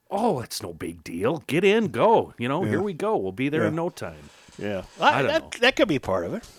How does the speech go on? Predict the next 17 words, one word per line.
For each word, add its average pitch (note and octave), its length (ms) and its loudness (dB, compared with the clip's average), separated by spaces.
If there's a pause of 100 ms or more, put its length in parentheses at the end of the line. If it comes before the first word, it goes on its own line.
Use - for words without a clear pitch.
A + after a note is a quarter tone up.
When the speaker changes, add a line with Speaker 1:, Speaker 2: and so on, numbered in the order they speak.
(600)
Speaker 2:
That G3 140 -2
could G#3 140 2
be D3 80 -2
part F2 260 0
of G#2 120 -6
it. G#3 80 -6 (360)
Uh, G3+ 80 0
Speaker 1:
I D#3+ 300 6
don't G2+ 100 -10
know. E2 60 -14 (580)
Speaker 2:
it's - 140 4
just C4+ 220 8
lovely. F3+ 420 6
It's - 140 0
a D#3 40 6
lovely D3+ 340 2
state. F3+ 420 -6